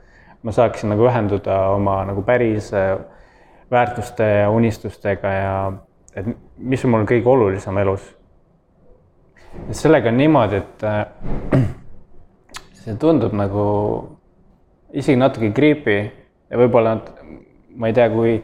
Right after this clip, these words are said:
kui sa, kui, kui tugevalt sa usud sellesse, aga, aga kui me läheme sellesse arvutimaailma,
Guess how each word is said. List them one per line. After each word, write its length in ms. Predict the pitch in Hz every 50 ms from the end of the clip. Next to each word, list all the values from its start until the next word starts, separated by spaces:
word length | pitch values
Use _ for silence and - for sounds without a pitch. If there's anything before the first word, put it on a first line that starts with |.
| - - - - - - - - - _ _ -
kui 200 | 127 127 120 -
sa, 140 | - 131 - -
kui, 280 | - 131 127 123 120 117 113 131 - 143 139 - - - - - - - _ _ _ _ _ _ _ _ _ _ _ _ _
kui 220 | - 147 143 135 120
tugevalt 320 | 139 131 135 120 113 104
sa 100 | - 123
usud 300 | 123 139 147 131 117 98 -
sellesse, 320 | 107 98 101 101 - - 104
aga, 220 | 104 101 107 107 107 107 107 107 110 - - - - - - - - - - -
aga 320 | 110 107 104 104 107 110 110 110 110 107 101 - - -
kui 160 | - 131 135 139
me 80 | 135
läheme 360 | 139 151 151 147 123 107 107 104
sellesse 320 | - 113 104 - - 127
arvutimaailma, 720 | 139 139 117 101 - - 110 123 131 117 101 95 95 95